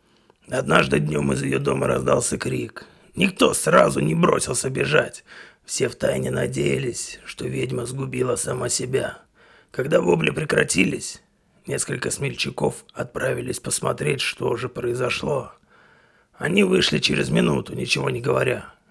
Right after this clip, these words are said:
и молча разошлись по своим домам. Говорят, что кто-то из них потом рассказал, что, войдя в дом, они увидели Ольгу мертвую, между ног которой ползало какое-то маленькое существо, похожее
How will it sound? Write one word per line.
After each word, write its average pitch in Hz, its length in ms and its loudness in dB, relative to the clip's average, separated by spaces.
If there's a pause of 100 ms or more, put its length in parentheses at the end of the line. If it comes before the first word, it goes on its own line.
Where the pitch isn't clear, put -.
(160)
и 127 140 -4
молча 127 420 -2
разошлись 135 480 0
по - 120 -8
своим 120 400 0
домам. 123 500 -2 (680)
Говорят, 76 480 4
что - 180 -2
кто-то - 380 0
из 65 120 0
них - 220 0
потом 69 320 0
рассказал, - 800 2
что, 127 640 -2 (180)
войдя 139 480 0
в 127 140 -4
дом, 202 420 6 (680)
они - 280 0
увидели - 580 -2
Ольгу 64 520 -4
мертвую, 78 840 -6 (760)
между 135 360 0
ног 85 320 4
которой 73 480 4
ползало 69 480 0
какое-то - 440 0
маленькое 165 760 4
существо, 156 720 0
похожее 131 800 -2